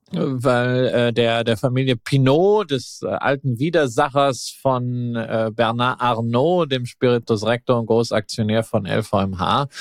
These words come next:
Und na ja, der Vater hat sich ja schon längere Zeit aus dem Geschäft zurückgezogen und, äh, kümmert sich insbesondere um seine Kunstsammlung. Der Sohn, der ja nun auch nicht mehr so jung ist, ist ein glamouröser Typ, ja, verheiratet mit Salma Hayek, hat ein,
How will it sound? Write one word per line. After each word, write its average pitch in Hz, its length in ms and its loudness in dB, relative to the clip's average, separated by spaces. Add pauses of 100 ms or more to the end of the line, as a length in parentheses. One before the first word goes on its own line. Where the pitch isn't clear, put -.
(340)
Und 110 200 0
na 113 100 2
ja, 117 160 2
der 107 320 0
Vater 123 380 -2
hat 117 140 -2
sich 113 120 -4
ja 117 100 2
schon 110 200 -6
längere 113 280 0
Zeit 113 300 -2
aus 104 160 0
dem 110 160 -2
Geschäft 107 400 -2
zurückgezogen 131 920 0
und, 117 600 -2 (100)
äh, 113 220 -2
kümmert 120 340 -2
sich - 280 -2
insbesondere 113 680 0
um 113 140 -4
seine 104 280 0
Kunstsammlung. 139 720 0
Der 117 140 2
Sohn, 151 340 0
der 123 100 2
ja 120 80 -2
nun 120 200 -2
auch 139 160 0
nicht 139 220 -4
mehr 117 280 2
so 113 120 -2
jung 147 280 0
ist, 143 160 0
ist 135 160 -2
ein 131 100 0
glamouröser 131 920 2
Typ, 180 360 -4
ja, 120 240 0
verheiratet 127 960 -2
mit 117 180 0
Salma 120 380 0
Hayek, 135 520 -2
hat 123 240 -2
ein, 123 320 -2